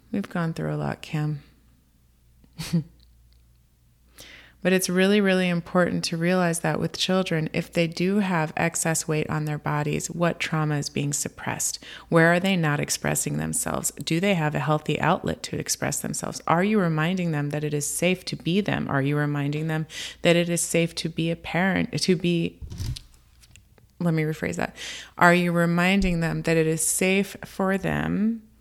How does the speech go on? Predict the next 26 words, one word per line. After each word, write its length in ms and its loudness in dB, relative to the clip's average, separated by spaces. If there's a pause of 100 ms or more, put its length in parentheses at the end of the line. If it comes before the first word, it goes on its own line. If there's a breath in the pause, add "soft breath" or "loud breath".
(200)
to 120 2
be 240 0
with 260 -2
you? 460 -2 (540)
Is 220 4
it 180 0
safe 340 0
for 180 -4
them 240 -4
to 160 -6
be 200 -4
with 280 -8
you? 160 -6
What 180 -2
kind 220 2
of 100 0
a 60 0
parent 420 -2
are 140 -2
you? 240 0
I'm 200 -4
asking 420 -2
all 120 -2
the 120 -2
hard 300 0
questions. 560 -8